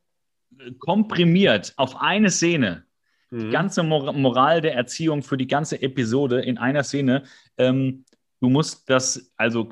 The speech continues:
Speaker 1: äh, sagst du es der Lehrerin? Nein, du musst das machen. Ja, wie soll ich denn anfangen? Naja, indem du erstmal, du, äh, äh, du sagst es
Speaker 2: Entschuldigung,
Speaker 1: ihr und du
Speaker 2: ja.
Speaker 1: entschuldigst
Speaker 2: Ja.
Speaker 1: dich.
Speaker 2: Ja.
Speaker 1: Und, äh, das Surfbrett darfst du behalten, weil du warst ehrlich
Speaker 2: Du
Speaker 1: zu mir
Speaker 2: Wahrheit
Speaker 1: und,
Speaker 2: gesagt hast, ja.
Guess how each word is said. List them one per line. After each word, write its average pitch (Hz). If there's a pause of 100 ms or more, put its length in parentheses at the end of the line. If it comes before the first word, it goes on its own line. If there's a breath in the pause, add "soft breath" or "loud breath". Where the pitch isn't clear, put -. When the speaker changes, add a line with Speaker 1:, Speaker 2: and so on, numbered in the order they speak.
Speaker 1:
äh, 120
sagst 123
du 180
es 175
der 175
Lehrerin? 156
Nein, 135
du 147
musst 170
das 165
machen. 165
Ja, 131
wie 131
soll 139
ich 147
denn 127
anfangen? 165 (240 loud breath)
Naja, 147
indem 135
du 143
erstmal, 135
du, 127
äh, 110
äh, 113
du 117
sagst 139
es 143
Speaker 2:
Entschuldigung, -
Speaker 1:
ihr 165
und 139
du 135
Speaker 2:
ja. 120
Speaker 1:
entschuldigst 165
Speaker 2:
Ja. -
Speaker 1:
dich. 170 (320 soft breath)
Speaker 2:
Ja. 120
Speaker 1:
Und, 151
äh, 131
das 131
Surfbrett 135
darfst 131
du 147
behalten, 123
weil 123
du 110
warst 123
ehrlich 120
Speaker 2:
Du 113
Speaker 1:
zu 104
mir -
Speaker 2:
Wahrheit 131
Speaker 1:
und, 120
Speaker 2:
gesagt 127
hast, 120
ja. 107